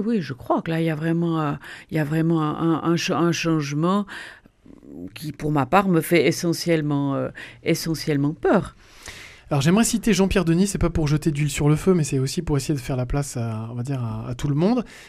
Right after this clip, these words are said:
Speaker 2: Euh, donc, euh, directeur de la rédaction du, du journal La Vie, qui, dans son éditorial, donc, euh, euh, de, euh, la semaine dernière, euh, de, oui, numéro du dix-neuf au vingt-cinq septembre,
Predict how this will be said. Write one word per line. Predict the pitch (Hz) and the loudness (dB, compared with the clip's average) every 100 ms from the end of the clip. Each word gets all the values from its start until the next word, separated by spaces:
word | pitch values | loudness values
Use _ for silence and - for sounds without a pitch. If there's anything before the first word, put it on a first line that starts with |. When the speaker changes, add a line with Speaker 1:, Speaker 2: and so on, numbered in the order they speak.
| - | -6
Speaker 2:
Euh, | 147 135 135 | -2 0 0
donc, | 135 143 - | 0 -2 -2
euh, | 139 120 117 117 | -2 0 0 -2
directeur | 117 156 151 160 | -2 -2 0 0
de | |
la | 139 | 2
rédaction | 139 127 - | 0 -2 -2
du, | 147 123 117 117 | -2 0 0 -2
du | 117 | -2
journal | 131 147 151 143 | -2 0 2 2
La | 139 143 | 4 2
Vie, | 147 202 233 | 2 2 0
qui, | - | -2
dans | 160 | -2
son | 147 156 151 | -2 -2 -2
éditorial, | 160 170 160 143 160 135 | -2 -4 -2 0 0 0
donc, | 135 131 127 | -2 -4 -2
euh, | 120 120 - - - - | -2 -4 -10 -20 -14 -6
euh, | 135 120 | -2 -2
de, | 120 135 | -2 0
euh, | 147 147 151 123 117 117 113 117 | 2 2 0 -2 -2 -4 -6 -6
la | 120 | -6
semaine | 120 - 165 127 | -6 -2 -2 0
dernière, | 151 135 127 131 131 165 208 - | 0 0 0 -2 -2 -2 -2 -6
euh, | - 143 127 123 | -10 -8 -8 -8
de, | 127 | -6
oui, | 131 | -4
numéro | 151 139 127 | 0 0 0
du | 127 120 | -2 -4
dix-neuf | 127 131 147 - | -6 -6 -6 -4
au | 123 | -4
vingt-cinq | 143 156 | -4 -4
septembre, | 139 139 123 139 175 | -4 -6 -2 -2 -4